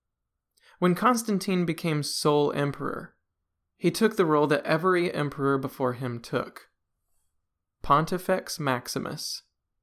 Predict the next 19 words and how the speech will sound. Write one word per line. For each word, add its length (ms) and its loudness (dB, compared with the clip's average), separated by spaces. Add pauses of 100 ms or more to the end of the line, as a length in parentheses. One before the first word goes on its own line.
(120)
the 80 -4
head 440 -2
pontiff. 600 -4 (840)
And 120 2
you 120 4
may 160 4
notice, 760 2
this 180 0
is 120 2
a 80 2
title 400 2
we 100 -2
still 400 0
use 420 -2
for 400 -2
the 140 -2
Pope. 400 -2 (1600)
It's 240 0
like 380 0